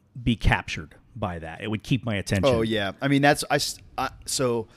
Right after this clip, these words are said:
Speaker 2: for my own story, I, I ended up at U S F, and I started out an art major, but I was bored to death because, so I've always been a good artist. And you go to art classes, and I'm like, "They, like, draw a sphere." Like, it started at, like,
Speaker 1: Yeah.
Speaker 2: basics, and I was like, "I can't, I can't be an art major. This is, I can't sit through this."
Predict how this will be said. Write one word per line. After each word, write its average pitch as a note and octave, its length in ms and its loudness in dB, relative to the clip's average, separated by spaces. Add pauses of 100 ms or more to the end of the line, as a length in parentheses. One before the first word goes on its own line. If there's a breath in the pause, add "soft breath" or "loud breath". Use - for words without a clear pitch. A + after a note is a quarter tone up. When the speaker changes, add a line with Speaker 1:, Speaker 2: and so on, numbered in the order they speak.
(500 soft breath)
Speaker 2:
for C#3+ 100 -6
my B2 180 0
own C3+ 140 2
story, G2+ 460 -2
I, A2+ 160 -2
I A#2+ 160 0
ended B2+ 160 2
up A#2 100 0
at G2+ 60 -6
U A2 180 -2
S G2 180 -6
F, G2+ 480 -8
and G2 180 -8
I G2+ 60 -6
started G3+ 400 2
out A#2 160 2
an G#2+ 140 -6
art G#2+ 200 0
major, A#2+ 340 -2
but A2+ 120 -2
I G#2 60 2
was G2 100 -4
bored C3 360 0
to A2 40 -12
death G2+ 360 -4
because, G2 200 -10
so C3+ 80 -2
I've C#3+ 120 -2
always C#3+ 220 4
been B2+ 120 -4
a A2 60 -4
good G#2 200 -4
artist. G#2+ 520 -6 (640 soft breath)
And A#2 280 -2
you A#2+ 160 -2
go D3 100 4
to B2+ 80 4
art A#2+ 220 -2
classes, G#2+ 400 -6
and G#2 100 -6
I'm G2+ 80 -6
like, G2 160 -8
"They, G2+ 220 -6 (100)
like, G2 220 -12
draw A2 260 0
a G2 60 -2
sphere." F#2+ 560 -8
Like, G#2+ 100 -6
it A#2+ 80 -2
started C#3 400 6
at, G#2 100 0
like, G#2 220 -2
Speaker 1:
Yeah. F#2 240 -2
Speaker 2:
basics, A#2 540 -2
and C3+ 60 -4
I - 20 -2
was G#2 80 -4
like, G#2+ 80 -8
"I G#2 80 -4
can't, G2 280 -10
I G2+ 40 -6
can't G2+ 260 -10
be F#2 80 -8
an F2 80 -10
art E2 140 -14
major. F2 280 -12
This F#2+ 200 -8
is, F#2+ 200 -10
I - 40 -10
can't G#2 240 -10
sit - 180 -12
through F2+ 140 -14
this." E2+ 280 -10